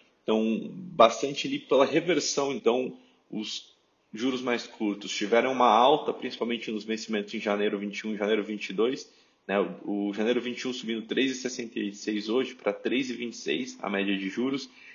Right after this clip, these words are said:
e o janeiro vinte e dois pra quatro e treze ali, com uma alta de um e vinte e três, e a gente depois teve um recuo na parte mais longa da curva, né? Então a gente diminuindo um pouco ali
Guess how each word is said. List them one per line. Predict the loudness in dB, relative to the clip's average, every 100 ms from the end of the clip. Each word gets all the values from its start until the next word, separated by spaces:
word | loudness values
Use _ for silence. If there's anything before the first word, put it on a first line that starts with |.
| _
e | 0
o |
janeiro | 4 4 4
vinte | 0
e | 2
dois | 2 2
pra | -2
quatro | 2 8 8 6 -6
e |
treze | 0 2 2
ali, | 0 -2
com |
uma | 0
alta | 0 0 -2
de | 0
um |
e | -2
vinte | -2 -4 -2
e |
três, | 0 0 -4 -8 -16 -20 _ _ 0
e | 4
a |
gente | 4 4
depois | 2 4 4
teve | 4 4
um | 4
recuo | 8 6 6 0 2
na | 0
parte | 6 8 8 2
mais | 0 0
longa | 4 8 8
da | 8
curva, | 4 0 2 0
né? | 0
Então | 0 0
a |
gente | 0 -4 -4
diminuindo | -2 0 0 0 -2
um |
pouco | -2 -2 2 2
ali | 2